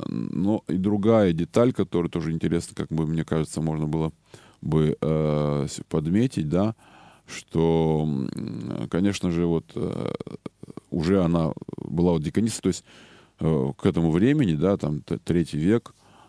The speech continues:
э, получается, римская, в римской церкви была сформирована такая полноценная иерархическая система. И ещё её житие говорит о том, что она,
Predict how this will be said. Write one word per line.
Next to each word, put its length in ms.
э, 680
получается, 920
римская, 400
в 120
римской 340
церкви 500
была 320
сформирована 1300
такая 200
полноценная 560
иерархическая 840
система. 760
И 760
ещё 280
её 180
житие 300
говорит 220
о 40
том, 180
что 320
она, 360